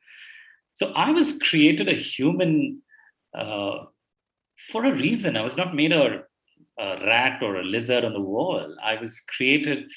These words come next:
for a reason, right? And, uh, the reason why I'm alive is because,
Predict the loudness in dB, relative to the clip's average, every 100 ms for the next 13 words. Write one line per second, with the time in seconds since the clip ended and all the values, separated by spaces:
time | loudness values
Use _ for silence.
0 | -6 -4 -4 -6 -6 -4 -4 -4 -8 -12
1 | _ _ _ _ _ _ _ -12 -6 -4
2 | -4 -4 -10 -4 0 0 -2 -6 -6 -4
3 | -2 -2 -2 0 2 0 2 2 2 0
4 | -2 -2 -2 -6 -8 -4 -2 -2 -4 -6
5 | -2 0 0 -2 -10